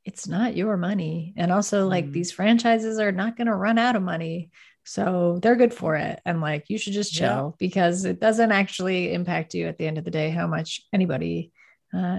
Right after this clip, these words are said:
Speaker 1: in these situations is getting paid. Nor,
Speaker 2: Mm.
Speaker 1: I would remind people, but people don't like to hear this one, does it impact tangibly <laughs> the way that they play?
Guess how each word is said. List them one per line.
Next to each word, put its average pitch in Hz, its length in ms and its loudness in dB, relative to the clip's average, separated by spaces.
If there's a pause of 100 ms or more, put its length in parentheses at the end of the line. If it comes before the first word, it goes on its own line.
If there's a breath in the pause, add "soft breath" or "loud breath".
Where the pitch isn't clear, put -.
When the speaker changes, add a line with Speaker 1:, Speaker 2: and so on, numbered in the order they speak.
Speaker 1:
in 180 120 0
these 180 200 -2
situations 180 680 -2
is 185 120 -2
getting 185 300 0
paid. 185 460 -2 (240)
Nor, 302 560 6
Speaker 2:
Mm. 277 60 -2
Speaker 1:
I 226 100 4
would 240 200 4
remind 226 300 2
people, 208 320 -2
but 202 200 0
people 214 180 0
don't 190 180 -2
like 190 100 -4
to 185 60 -6
hear 185 160 -4
this 180 180 -8
one, 175 240 -2 (300 soft breath)
does 208 180 4
it 202 100 6
impact 196 580 4
tangibly 190 680 0 (120)
<laughs> - 140 -10
the 180 80 4
way 170 160 6
that 202 260 4
they - 120 -2
play? 180 580 0